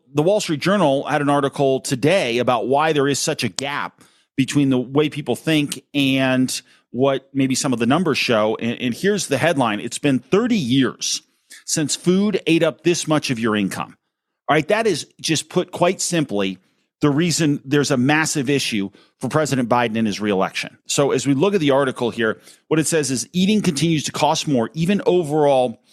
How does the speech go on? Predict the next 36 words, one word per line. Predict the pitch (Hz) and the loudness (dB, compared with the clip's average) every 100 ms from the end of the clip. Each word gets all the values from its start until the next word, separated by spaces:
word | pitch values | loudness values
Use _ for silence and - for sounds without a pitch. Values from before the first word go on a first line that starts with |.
| - - | -14 -2
as | 143 135 | 0 2
inflation | 131 - 165 185 190 | -2 0 0 2 2
has | 156 143 - | 2 0 -2
eased | 165 151 113 104 - - - | -4 -2 0 -2 -6 -12 -10
from | - 143 | -2 0
its | 139 123 | 0 -4
blistering | 110 139 185 - 165 143 | 0 2 2 0 0 0
pace | 131 160 107 - - _ _ _ _ - - - | 2 0 0 -4 -8 _ _ _ _ -16 -10 0
through | 156 | 2
much | 160 160 | 4 2
of | 160 | -4
twenty | - 160 | -2 -2
twenty-two | 151 160 160 - 131 127 - - | -2 -2 -4 -2 -2 -4 -8 -6
and | 139 | -4
twenty | - 123 | 0 0
twenty-three. | 113 131 123 - 185 101 - - - | 0 -2 -2 0 -2 -2 -10 -20 -12
Prices | - 190 214 247 190 | -2 0 0 -2 -2
at | - | -2
restaurants | 113 151 170 - 185 196 - | 0 0 -2 -2 2 2 0
and | 147 147 | -2 0
other | 160 196 | 0 0
eateries | - 180 139 104 104 127 | -2 0 0 0 -2 2
were | 139 | 0
up | - | 0
five | - - 190 208 | -2 0 0 -2
point | - 202 165 | -2 -2 0
one | 156 175 | 0 0
percent | 147 147 - 170 - | -2 -4 -2 -4 -2
last | 127 113 - | -2 -2 -2
month | 120 120 - - - | -2 -2 -8 -20 -4
compared | - 147 - 196 175 | -2 0 2 0 2
to | 151 | -2
January | - 123 170 208 190 147 143 147 | -2 0 2 4 2 4 2 2
of | 147 | -2
twenty | - 160 156 | 0 0 0
twenty-three." | 165 151 135 - 170 110 | 0 0 0 0 0 -2